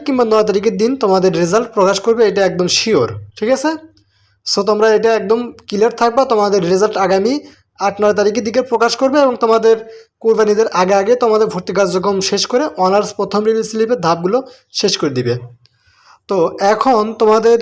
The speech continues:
আরেকটা প্রশ্ন তোমরা অনেকেই করেছো, সেটা হলো তোমাদের অনার্স প্রথম রিলিজ স্লিপে চান্স না পেলে কী হবে? যদি তুমি অনার্স প্রথম রিলিজ স্লিপে চান্স না পাও, সেক্ষেত্রে তুমি কিন্তু অনার্স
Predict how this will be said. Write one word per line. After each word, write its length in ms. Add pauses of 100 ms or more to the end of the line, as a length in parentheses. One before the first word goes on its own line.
(160)
আরেকটা 260 (100)
প্রশ্ন 220 (100)
তোমরা 240
অনেকেই 280
করেছো, 240 (120)
সেটা 200
হলো 200
তোমাদের 260 (160)
অনার্স 340
প্রথম 240 (100)
রিলিজ 240
স্লিপে 300
চান্স 220 (160)
না 140
পেলে 220
কী 140
হবে? 160 (640)
যদি 220
তুমি 120 (100)
অনার্স 260
প্রথম 280
রিলিজ 220
স্লিপে 280
চান্স 200 (180)
না 160
পাও, 160 (120)
সেক্ষেত্রে 360
তুমি 160
কিন্তু 140 (100)
অনার্স 260